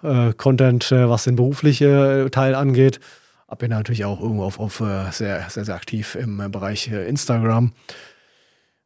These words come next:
Ähm, sowohl halbwegs privat, sag ich mal, zu sehen. Natürlich, äh, meine Leidenschaft nach wie vor, ich mache extrem viel Sport. Äh, da ist noch relativ viel über, auf Insta zu sehen. Und, äh, natürlich auch Motorsport. Da sind wir genauso,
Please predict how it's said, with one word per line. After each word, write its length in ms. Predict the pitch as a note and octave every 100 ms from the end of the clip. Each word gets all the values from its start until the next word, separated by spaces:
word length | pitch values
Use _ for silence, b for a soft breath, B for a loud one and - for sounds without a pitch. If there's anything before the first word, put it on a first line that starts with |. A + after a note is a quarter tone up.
| _
Ähm, 280 | C3 A2+ A2+ -
sowohl 540 | - A#2 A2 A#2+ G#2 - _ _ _ _ _
halbwegs 440 | A#2+ E3 D#3+ D3 -
privat, 480 | - C3 C#3 D#3+
sag 180 | D#3+ D#3
ich 160 | D3+ -
mal, 260 | D3 D3
zu 160 | C#3+ D3+
sehen. 380 | C3+ D3 D3 C3
Natürlich, 420 | B2+ B2+ D3 C3
äh, 240 | C#3+ C#3 C3
meine 200 | B2+ B2+
Leidenschaft 440 | B2+ C3+ C3 A#2
nach 160 | B2+ A#2+
wie 80 | A#2+
vor, 320 | C3+ C3+ B2
ich 40 |
mache 200 | B2 A2+
extrem 260 | A2+ - C3
viel 160 | -
Sport. 400 | A#2 - C3 C#3+
Äh, 160 | D3 C#3+
da 160 | C#3 C3+
ist 80 |
noch 140 | C3+ B2
relativ 320 | C3+ B2+ B2
viel 180 | C3+ C3
über, 220 | C3 B2
auf 100 | C#3
Insta 340 | E3+ C3 C3+
zu 140 | - B2
sehen. 320 | A#2 B2+ B2 B B B B B
Und, 320 | B2 A#2+ A#2+ B2
äh, 260 | A#2+ A#2
natürlich 320 | A2+ A2 A#2+
auch 60 | A#2
Motorsport. 680 | A2 A#2 A2+ - G#2+ - - b b b -
Da 340 | A2 G#2 F#2
sind 140 | - A#2
wir 100 | A2+
genauso, 520 | G#2+ G#2 A2+ A2+ F#2